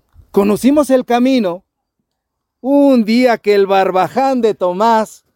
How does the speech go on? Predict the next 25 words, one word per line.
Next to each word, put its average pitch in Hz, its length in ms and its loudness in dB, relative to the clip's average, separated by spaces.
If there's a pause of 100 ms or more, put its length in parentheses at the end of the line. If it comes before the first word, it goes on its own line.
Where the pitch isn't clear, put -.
(360)
le 170 160 0
dijo 247 240 0
al 226 140 0
Señor 240 460 0 (260)
que 277 180 -4
no 302 140 -2
entendía 294 640 -2
por 247 240 0
dónde 269 380 2
íbamos 226 600 -4 (760)
y 156 100 -8
que 202 160 0
si 233 200 0
íbamos 311 360 0
a 240 60 -2
adentrarnos 247 720 -2
en 208 120 -6
terrenos 254 440 0
tan 254 180 0
oscuros 277 560 -2
y 208 80 -6
profundos, 285 880 -2 (280)
necesitaba 208 800 -2
una 269 240 2
prueba 233 640 0